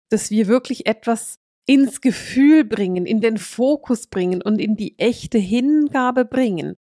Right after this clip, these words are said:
damit wir dahin kommen, wo wir hingehen möchten. Und das war bei mir wirklich ein ganz großer Schlüssel, ein ganz glo-, großer Schlüsselmoment auch,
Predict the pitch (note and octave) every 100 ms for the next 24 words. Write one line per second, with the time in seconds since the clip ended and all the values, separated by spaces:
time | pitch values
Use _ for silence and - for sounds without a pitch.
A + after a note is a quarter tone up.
0 | _ G#3 A3+ C#4+ - A#3+ B3 G#3 G#3+ F#3
1 | A#3 C#4 C4 - A#3 A#3 G#3+ G#3 G#3 F#3
2 | A3 A3 G#3+ G#3 F3+ F#3+ F#3+ - - -
3 | D#3+ _ _ _ _ _ _ _ - A#3+
4 | A3+ G#3 - A#3 - C4+ C4+ B3+ B3+ A3+
5 | C4 C#4 - A3+ A3+ A3 C4 - - C4
6 | - B3 - A#3 C#4+ - G3 - - G3
7 | G#3 G3 A3 - G#3 - A3+ A3+ - G#3
8 | - A3 - G3+ F#3+ F#3 B3+ B3 - C#3+
9 | - -